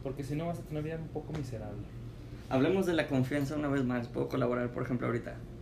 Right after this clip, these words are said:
Speaker 2: Tuve que ir a revisar el Tajo, porque ahorita nuestro producer de e-commerce, pues, no está, ¿no?
Speaker 1: No
Speaker 2: Y
Speaker 1: está,
Speaker 2: entonces,
Speaker 1: se fue
Speaker 2: pues,
Speaker 1: temprano.
Speaker 2: voy con nuestra gente y, "No, pues es que empezó a trabajar desde las ocho de la mañana", ¿no?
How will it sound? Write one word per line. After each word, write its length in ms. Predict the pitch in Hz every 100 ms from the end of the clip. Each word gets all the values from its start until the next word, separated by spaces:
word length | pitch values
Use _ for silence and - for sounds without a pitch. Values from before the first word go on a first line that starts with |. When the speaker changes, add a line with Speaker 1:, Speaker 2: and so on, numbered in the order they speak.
| -
Speaker 2:
Tuve 180 | 170 196
que 80 | 202
ir 60 |
a 60 | 220
revisar 360 | 185 143 165 170
el 120 | 160
Tajo, 320 | 160 - -
porque 220 | - 117
ahorita 220 | 110 117
nuestro 260 | 139 139 -
producer 460 | 127 123 123 143 - - - - - 123
de 160 | 117
e-commerce, 460 | 113 123 131 156 -
pues, 120 | - 117
no 100 | 127
está, 260 | - 240
¿no? 140 | - 233
Speaker 1:
No 80 | - - - - - - - -
Speaker 2:
Y 100 | 147
Speaker 1:
está, 20 |
Speaker 2:
entonces, 360 | 131 147 147 190
Speaker 1:
se 60 |
fue 140 | - 131
Speaker 2:
pues, 100 | 127
Speaker 1:
temprano. 360 | - 156 165 127
Speaker 2:
voy 180 | 151 156
con 160 | 175
nuestra 220 | 170 - 175
gente 460 | 208 185 185 202 - - - - 127
y, 340 | 127 123 113 -
"No, 180 | 135 -
pues 120 | 131
es 100 | 135
que 100 | 185
empezó 240 | - 135
a 20 | 156
trabajar 380 | 156 147 147
desde 180 | 165 156
las 160 | 131 123
ocho 200 | 127 165
de 60 |
la 80 | 160
mañana", 420 | 170 202 262 254 - - - -
¿no? 180 | 139 214